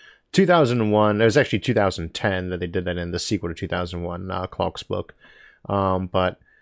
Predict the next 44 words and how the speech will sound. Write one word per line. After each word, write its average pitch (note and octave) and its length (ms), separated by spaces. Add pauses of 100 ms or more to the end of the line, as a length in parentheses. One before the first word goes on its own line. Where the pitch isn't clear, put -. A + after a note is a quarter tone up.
(380)
um, F#2 600
I G2+ 80
think E3 180
we G#2+ 120
actually G2+ 380
have G#2 420 (160)
discussed - 520
doing G2+ 280
that G2+ 320
in G2 180
the F#2+ 140
Colonizing G2 520
Jupiter G2 260
episode, F#2+ 300
or F#2 40
maybe F2+ 180
one F2+ 80
of F2 40
the F2 60
other F2+ 120
ones. F#2 240
It's E2+ 220
not A2 300
actually - 340
a D#2+ 40
good E2 140
idea E2 420 (140)
to F#2 100
do E2 220
that, D#2+ 440
uh, F2 480 (160)
even G2+ 220
if E2+ 80
you F2 80
could F2+ 160
artificially F2+ 460
compress F2 400
it F2+ 80
that F2+ 180
way. F2 220 (560)
But, F#2+ 340
uh, F2+ 220
we G#3+ 120
might C3 240